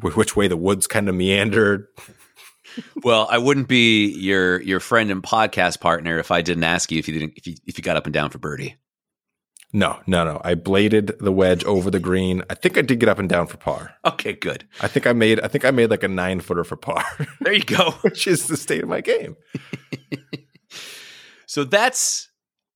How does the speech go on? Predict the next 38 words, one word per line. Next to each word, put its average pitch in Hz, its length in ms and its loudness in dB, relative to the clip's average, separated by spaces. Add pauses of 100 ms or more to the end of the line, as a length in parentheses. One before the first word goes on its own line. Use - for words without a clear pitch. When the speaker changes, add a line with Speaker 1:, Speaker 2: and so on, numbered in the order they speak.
(120)
Speaker 2:
being 175 260 4
a 165 60 2
random 143 400 0
single 117 440 -4
in 104 160 -8
a 101 60 -6
foursome. 78 520 -10
Now, 101 200 -4
I 170 120 4
don't 294 120 2
wanna 320 160 -2
spend 214 360 -2
too - 200 -4
much 190 240 -2
time 156 280 2
on 131 100 0
this 127 200 -4
next 120 280 0
topic, 95 420 -4
Nick, 82 260 -6
but 110 120 0
I 110 60 4
do 151 240 -4
think 147 300 -4
it's 117 180 -10
worth 110 480 0 (560)
mentioning. 80 500 -2 (680)
Have 151 200 0
you 277 380 2
ever 208 380 0
met 156 460 0
a 127 120 2
random 139 500 -2
person 127 420 -2
on 120 140 -2
a 101 60 -2
golf 95 300 -4
course 85 520 -6